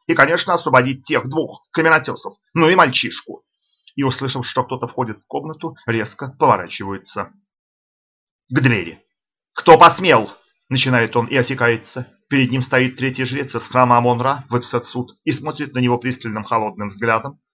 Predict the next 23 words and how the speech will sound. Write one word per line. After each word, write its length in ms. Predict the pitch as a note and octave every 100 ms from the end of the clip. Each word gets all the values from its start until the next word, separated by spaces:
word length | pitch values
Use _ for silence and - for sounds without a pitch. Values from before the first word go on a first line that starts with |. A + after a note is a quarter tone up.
| _ -
не 120 | F#3
предвещающим 920 | F3 A#2+ A2+ - A#2+ A#2 A#2+ - A#2
ничего 320 | A2 - G#2+
доброго. 400 | G#2 - - - _ _ _ _ _ _ _ _ _ _ _ _ _
«Верховный 720 | D#3 D3+ D3 - E3 C#3 D3
жрец 640 | C#3 D3+ C#3 G#2+ - - - -
Аменхотеп 880 | C3+ C3 C3+ C3 C3+ B2+ C3 G2+ -
приказывает 680 | A2+ G#2 G2+ F#2+ F#2+ F#2+
тебе 420 | - A2 F#2 F2+ E2 _
немедленно 540 | D#3+ D3 C#3 A2 A#2+ A#2
явиться 400 | A#2 G#2+ - A2+
к 120 | -
нему 300 | G#2+ E2 _ _
и 80 | C3
взять 280 | A2 A#2+ -
с 60 |
собой 260 | - A#2+ A#2
начальника 540 | A2 - A#2 G2+ G#2
отряда 380 | G#2+ - B2 B2
работников 500 | A2 A2 A2+ B2+ A#2+
царских 400 | - A#2+ - C3+
кладбищ 460 | C3 C3 B2 B2+ -
Панеба, 480 | D3+ A2 G2 C3